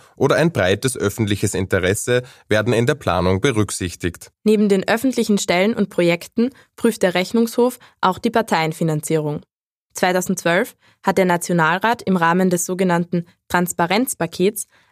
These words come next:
Speaker 2: ein Parteiengesetz beschlossen. Dies soll eine umfassende Transparenz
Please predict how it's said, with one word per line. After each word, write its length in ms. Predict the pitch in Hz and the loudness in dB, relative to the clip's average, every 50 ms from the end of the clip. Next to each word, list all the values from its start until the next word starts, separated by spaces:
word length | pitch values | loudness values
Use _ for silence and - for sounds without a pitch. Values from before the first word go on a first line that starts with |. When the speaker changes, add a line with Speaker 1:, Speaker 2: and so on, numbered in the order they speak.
| _ _ | _ _
Speaker 2:
ein 120 | - 196 | 0 0
Parteiengesetz 720 | - 233 226 - 185 170 170 175 165 165 - 151 151 - - | 2 0 0 2 0 2 2 2 0 0 -2 -4 -6 -4 -4
beschlossen. 520 | - 147 - 143 143 147 - - 156 147 - _ _ _ _ _ _ _ _ _ _ - | -6 -4 -2 -2 -2 -2 -2 -6 -10 -10 -12 _ _ _ _ _ _ _ _ _ _ -2
Dies 200 | 240 269 - - | 0 0 0 0
soll 180 | 269 254 254 - | 0 0 0 0
eine 220 | 185 190 175 - | 0 0 0 2
umfassende 640 | - 233 269 285 277 - 196 202 - - 208 190 185 | 2 2 2 2 2 0 -2 -2 0 0 0 0 0
Transparenz 760 | - 180 175 170 - - 156 156 156 165 180 226 233 - - | 0 -2 -2 -2 -2 -4 -2 -2 0 2 2 0 0 -2 -8